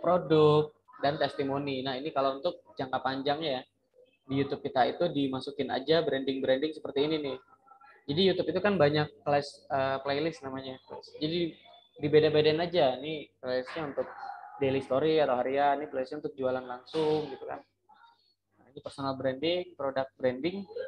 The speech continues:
dan testimoni. Ada tiga tahap branding gitu. Nah, untuk main-main di YouTube itu sebenarnya gampang. Saya pribadi itu pakai handphone aja.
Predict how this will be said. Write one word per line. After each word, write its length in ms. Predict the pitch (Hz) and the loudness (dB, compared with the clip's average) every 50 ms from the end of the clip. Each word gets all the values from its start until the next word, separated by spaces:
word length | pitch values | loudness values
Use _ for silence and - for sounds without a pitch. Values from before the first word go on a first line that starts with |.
| - - | -4 -4
dan 160 | 135 135 - | -4 -2 -2
testimoni. 560 | 143 139 - - 143 139 139 135 127 120 127 _ _ _ _ _ _ _ _ _ _ | -2 -4 -2 -2 0 0 0 -2 -2 -6 -8 _ _ _ _ _ _ _ _ _ _
Ada 160 | - 127 131 | -12 -8 -8
tiga 400 | 127 - 131 127 131 127 127 127 | -8 -8 -6 -2 0 0 0 -2
tahap 240 | 120 123 127 - - | -4 -6 -8 -6 -6
branding 320 | - 127 123 123 127 - | -6 -6 -6 -6 -10 -12
gitu. 200 | - - - - - - - - - - - - - _ - | -12 -14 -16 -16 -16 -18 -20 -18 -18 -18 -20 -20 -18 _ -4
Nah, 200 | 160 160 156 147 | -2 0 0 0
untuk 160 | 143 160 175 170 170 | 2 0 -2 -2 -2
main-main 240 | 170 175 175 180 180 | -2 -2 0 0 0
di 160 | 165 165 170 | 2 4 4
YouTube 240 | 175 170 180 - 165 | 4 4 2 -2 -2
itu 140 | 175 233 220 | -2 0 0
sebenarnya 260 | 202 180 185 202 202 | 2 2 2 2 2
gampang. 480 | - 139 131 127 - - 160 185 - _ - - - - | 2 2 0 0 -2 -4 -6 -6 -6 _ -16 -14 -10 -8
Saya 80 | 151 147 | -8 -6
pribadi 460 | - 143 135 135 131 135 180 175 147 | -4 -4 0 0 0 0 0 -2 -2
itu 100 | - - | -4 -6
pakai 320 | - - - - 190 - - - - - - - - - - - - | -6 -6 -4 -2 -4 -4 -4 -8 -20 -20 -20 -20 -20 -20 -20 -10 -4
handphone 340 | 147 143 147 147 160 143 139 | -4 -2 0 0 0 0 0
aja. 220 | 123 127 151 170 | 2 2 2 0